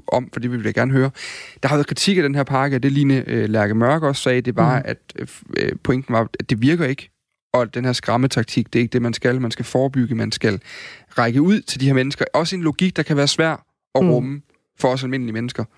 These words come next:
Speaker 2: Og så er der sådan en grad af forskelsbehandling. Var også en af, en af pointerne fra, øh, fra Line Lærke Mørk, øh, som,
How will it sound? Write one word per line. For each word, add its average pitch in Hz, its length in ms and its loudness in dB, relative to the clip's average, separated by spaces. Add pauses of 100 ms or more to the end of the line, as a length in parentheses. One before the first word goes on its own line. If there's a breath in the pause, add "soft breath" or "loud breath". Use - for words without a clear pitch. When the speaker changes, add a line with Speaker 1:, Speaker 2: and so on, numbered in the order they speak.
Speaker 2:
Og 165 100 2
så 196 80 4
er 202 60 4
der 208 100 4
sådan 196 120 2
en - 20 2
grad 190 200 0
af 175 80 -4
forskelsbehandling. - 840 -4 (840)
Var 170 160 2
også 160 200 0
en 160 140 2
af, 151 200 2
en 170 200 4
af 147 300 0
pointerne 170 480 0
fra, 151 340 -4
øh, 165 360 -4 (280 loud breath)
fra - 120 -2
Line 175 240 4
Lærke 156 320 0
Mørk, 151 380 2
øh, 151 400 -2
som, 151 340 0